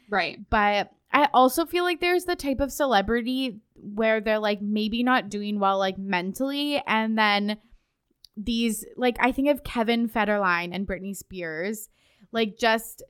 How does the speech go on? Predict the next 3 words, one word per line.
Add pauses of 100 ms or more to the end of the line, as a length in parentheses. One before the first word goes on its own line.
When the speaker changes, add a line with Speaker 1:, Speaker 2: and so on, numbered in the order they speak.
(360)
Speaker 2:
like, (1040)
these
people